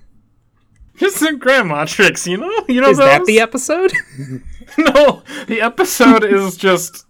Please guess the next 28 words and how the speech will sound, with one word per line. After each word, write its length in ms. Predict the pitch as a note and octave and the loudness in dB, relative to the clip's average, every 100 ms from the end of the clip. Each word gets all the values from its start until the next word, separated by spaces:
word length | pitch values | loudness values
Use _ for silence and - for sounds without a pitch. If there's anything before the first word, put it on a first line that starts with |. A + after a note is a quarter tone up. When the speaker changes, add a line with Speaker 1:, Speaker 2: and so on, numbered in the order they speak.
| _ _ _ | _ _ _
Speaker 1:
is 180 | E3 D#3+ | -6 -6
just 200 | F3+ E3+ | -6 -10
Camille, 520 | - E3+ G#3 D4 C3+ C3+ | -8 -6 -4 -6 -6 -8
I 60 | |
think. 500 | C#3 - - - - _ G3 | -12 -20 -20 -20 -20 _ -4
You 160 | G3 | -2
know? 320 | A3 B3 D4+ A3 | 0 -2 -2 -4
Speaker 2:
<laughs> 40 | |
No, 320 | A#3+ C#4+ C4+ | 0 2 4
I 80 | B3+ | 2
wanna 320 | A#3+ B3 A#3+ | 0 -2 -2
do, 260 | A3 A#3 G#3+ | -2 -4 -4
I 80 | F#3 | -4
wanna 280 | G3 G#3+ G#3+ | -4 -4 -4
do 160 | G3+ F#3 | -4 -6
a 80 | |
fun 320 | D#3+ F3+ D#3 C#3 | -8 -10 -10 -6
title. 480 | D3 C3+ - G#2 - _ _ - | -6 -6 -8 -12 -14 _ _ -4
Grandma 400 | G3+ F#3+ E3 D3+ | -2 -2 -6 -8
tricks. 640 | - D#3 D#3 - - - _ _ _ - - - - - - - | -8 -8 -8 -10 -12 -14 _ _ _ -20 -14 -14 -12 -14 -16 0
We 180 | A#3 A#3 | 2 4
Are 80 | G#3+ | 2
the 140 | A#3 | 2
Champions, 520 | G3+ G#3+ G#3+ A#3+ A3+ G#3+ | 0 2 2 2 2 2
episode 400 | G#3+ C4 A3+ A3+ | -2 -2 -2 0
one, 320 | A#3 A3+ G#3+ | -2 -4 -4
Grandma 460 | G#3+ A#3+ C#4+ G#3 F3+ | -2 -2 0 0 -2
tricks. 600 | - C#3 D#3+ - - | -6 -12 -12 -16 -16